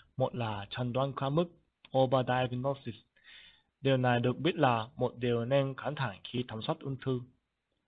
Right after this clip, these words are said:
Một số ung thư có thể không cho con người tử vong. Điều này nổi tiếng trong ung thư tuyến giáp chẳng hạn. Và khi ung thư tiến triển rất chậm, con người có thể tử vong trước khi tử vong bệnh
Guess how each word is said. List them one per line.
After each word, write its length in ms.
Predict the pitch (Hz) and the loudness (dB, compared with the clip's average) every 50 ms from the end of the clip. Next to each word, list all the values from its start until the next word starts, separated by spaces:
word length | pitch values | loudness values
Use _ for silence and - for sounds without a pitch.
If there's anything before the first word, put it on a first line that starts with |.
| _ _ _ _ _ _ _ | _ _ _ _ _ _ _
Một 180 | - 127 120 - | -4 -4 -4 -2
số 220 | - 180 180 190 | 2 2 2 2
ung 160 | 185 165 156 | 2 0 0
thư 140 | 156 165 160 160 | 0 -2 0 0
có 140 | - 170 156 - | 0 0 0 2
thể 140 | - 120 117 - - | 0 -2 -2 -2 -4
không 140 | - 151 151 139 | -4 -2 -2 0
cho 140 | - 156 147 147 | 0 0 0 0
con 220 | - 156 151 131 | 0 -2 -2 -2
người 180 | 120 110 107 107 - - | -2 -4 -6 -6 -8 -8
tử 80 | 113 | -6
vong. 300 | 113 120 139 139 139 139 131 - _ _ - _ _ _ _ _ _ _ - | 0 2 2 2 2 0 -10 -16 _ _ -20 _ _ _ _ _ _ _ -6
Điều 160 | 117 113 113 | -4 -4 -4
này 280 | 107 104 98 95 95 | -4 -4 -6 -6 -6
nổi 200 | 95 101 107 113 - - | -4 -4 -4 -4 -2 -2
tiếng 160 | 131 147 147 | -2 -2 -2
trong 380 | - 135 131 131 131 131 127 - - | -2 -2 -2 -2 -2 -4 -6 -8 -10
ung 180 | - 135 135 127 | -10 -10 -6 -2
thư 400 | - 135 131 127 127 127 131 135 - - | 0 2 2 2 2 0 -2 -6 -10 -10
tuyến 180 | - 135 135 135 | -6 -4 -4 -2
giáp 120 | - 170 - - | -2 -4 -4 -4
chẳng 160 | - 120 123 | -6 -6 -6
hạn. 160 | 113 113 - - _ _ _ _ _ _ _ _ _ _ _ - _ _ _ _ _ _ _ _ - | -6 -6 -8 -10 _ _ _ _ _ _ _ _ _ _ _ -20 _ _ _ _ _ _ _ _ -6
Và 220 | 117 110 101 95 - | -6 -6 -6 -6 -6
khi 200 | - - 139 135 | -2 -2 -2 0
ung 220 | - 151 147 143 | 0 -4 -4 -2
thư 140 | - 151 147 147 - | -2 -2 -2 -2 -2
tiến 180 | - 147 151 - | -4 -4 -2 -2
triển 160 | - 120 113 | -2 -4 -2
rất 180 | 113 147 165 - - | 0 -2 -2 -2 -4
chậm, 260 | - - 131 113 101 92 - _ _ _ _ _ _ _ _ _ _ _ _ _ _ - | -4 -2 -2 -2 -2 -6 -14 _ _ _ _ _ _ _ _ _ _ _ _ _ _ -2
con 180 | 139 143 135 | -2 0 2
người 120 | 123 120 117 | 2 0 2
có 140 | - 143 143 139 | 2 2 2 2
thể 100 | - 123 120 - | 2 0 0 2
tử 120 | - 123 | 0 0
vong 320 | 120 123 135 135 135 131 131 - - | 2 4 2 2 2 0 -6 -8 -6
trước 140 | - - 175 170 - | -4 -4 -4 -4 -4
khi 200 | - - 147 143 143 147 - _ _ - | -2 0 0 0 0 -4 -16 _ _ -8
tử 120 | - 110 | -6 -6
vong 300 | 110 110 127 127 127 123 | -4 -2 0 0 0 0
bệnh 220 | 110 101 95 92 | -2 -4 -4 -6